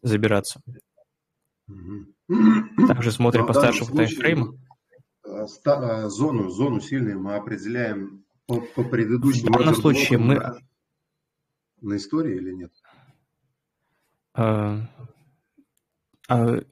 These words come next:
Speaker 1: ордер-блоки определяем где? Вот в текущей си-, си-, ситуации?
Speaker 2: Да, да, да.
Speaker 1: Э, ну,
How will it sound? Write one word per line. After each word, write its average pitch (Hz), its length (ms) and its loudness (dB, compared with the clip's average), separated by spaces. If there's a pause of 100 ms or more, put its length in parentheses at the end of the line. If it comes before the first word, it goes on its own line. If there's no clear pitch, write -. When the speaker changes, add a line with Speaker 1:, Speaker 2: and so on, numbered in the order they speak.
(100)
Speaker 1:
ордер-блоки 123 600 4
определяем 113 460 2
где? 110 200 2
Вот - 360 -6
в - 440 -20
текущей 202 380 -2
си-, - 180 -10
си-, - 200 -16 (140)
ситуации? 117 600 -2 (420)
Speaker 2:
Да, 110 340 -4
да, 92 340 -6
да. 95 260 -10 (720)
Speaker 1:
Э, - 60 0 (380)
ну, 139 400 -2